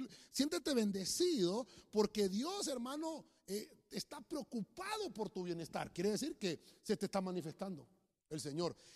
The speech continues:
Y eso te tiene que ayudar para estar preparado para su regreso. Cristo viene pronto. ¿Cuántos dicen amén? Gloria a Dios. Amén. En el punto cuatro,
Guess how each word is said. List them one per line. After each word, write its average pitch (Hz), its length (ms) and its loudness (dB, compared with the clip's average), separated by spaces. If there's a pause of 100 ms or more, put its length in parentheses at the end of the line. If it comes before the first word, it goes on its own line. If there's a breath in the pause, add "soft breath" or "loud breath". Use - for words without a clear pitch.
(120 loud breath)
Y 220 180 10
eso 349 340 2
te 208 120 -2
tiene 285 220 -4
que 269 100 -4
ayudar 247 380 0
para 202 200 -4
estar 190 360 -8
preparado 233 540 -6
para 247 240 -12
su 269 100 -10
regreso. 285 840 -6
Cristo 262 560 -4 (320 soft breath)
viene 147 320 0
pronto. - 460 -8
¿Cuántos 165 260 -4
dicen 160 260 0
amén? 135 400 6 (240)
Gloria 131 440 -6
a 117 40 -6
Dios. - 520 -6 (180)
Amén. 381 500 -2 (1700 soft breath)
En 165 140 2
el 196 100 6
punto 320 340 2
cuatro, - 440 2